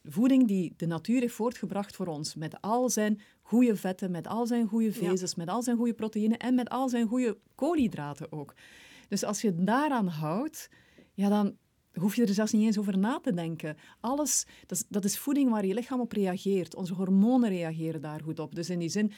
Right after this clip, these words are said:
Speaker 1: dat verzadigingssysteem begint te werken. Ehm, ons lichaam komt daarvan tot rust. Onze darmbacteriën zijn gelukkig als je die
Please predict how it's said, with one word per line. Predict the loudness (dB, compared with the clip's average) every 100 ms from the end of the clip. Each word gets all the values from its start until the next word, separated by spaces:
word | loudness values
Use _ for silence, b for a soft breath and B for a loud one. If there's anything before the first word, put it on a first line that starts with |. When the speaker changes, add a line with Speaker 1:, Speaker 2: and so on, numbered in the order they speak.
| B
Speaker 1:
dat | -16 -8
verzadigingssysteem | -8 -4 -4 -4 -6 -6 -8 -6 -6
begint | -6 -6 -8
te | -8
werken. | -8 -8 -10 -12 B B B
Ehm, | -10 -6 -4 -2 -2 -2 -4 -6 -10 -14 _
ons | -4 -4 -8 _ _
lichaam | 0 2 2 0 0 -4 _ _
komt | 0 0
daarvan | 0 0 0 -2
tot | -6 -4
rust. | -4 -4 -6
Onze | -6 -8 -6
darmbacteriën | -2 -2 -2 -6 -6 -4 -4
zijn | -6 -6
gelukkig | -6 -8 -10 -14
als | -10 -6
je | -6
die | -4 -8